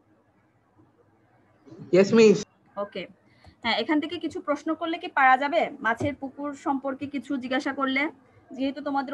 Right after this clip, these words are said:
Speaker 2: অধ্যায়গুলো কিন্তু অনেকবারই পড়া হয়েছে, আমি কিছু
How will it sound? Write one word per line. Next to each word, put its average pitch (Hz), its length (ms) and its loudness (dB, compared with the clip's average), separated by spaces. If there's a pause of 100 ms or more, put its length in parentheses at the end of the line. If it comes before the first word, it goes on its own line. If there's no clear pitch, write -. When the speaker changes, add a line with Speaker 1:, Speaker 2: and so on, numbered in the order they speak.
Speaker 2:
অধ্যায়গুলো 277 480 -4
কিন্তু 269 240 -4
অনেকবারই - 480 -6
পড়া 240 220 4
হয়েছে, 240 280 -4 (1500)
আমি 240 220 -6
কিছু 269 140 -6